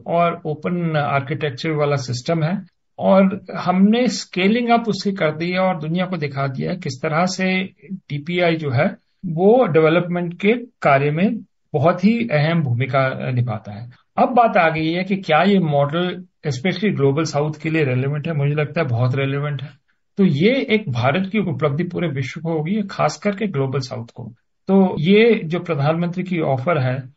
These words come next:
मुझे लगता है कि इसका असर पड़ेगा और बहुत से देश चाहेंगे, और already इसका interest जो है काफी हम देख रहे हैं कि विश्व में हो रहा है, ये और आगे बढ़ेगा।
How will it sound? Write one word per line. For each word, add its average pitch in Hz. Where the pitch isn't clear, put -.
मुझे 170
लगता 208
है 233
कि 233
इसका 202
असर 190
पड़ेगा 196
और 202
बहुत 156
से 196
देश 175
चाहेंगे, 123
और 131
already 185
इसका 170
interest 151
जो 160
है 175
काफी 190
हम 147
देख 135
रहे 135
हैं 131
कि 135
विश्व 123
में 127
हो 120
रहा 117
है, -
ये 208
और 208
आगे 151
बढ़ेगा। 120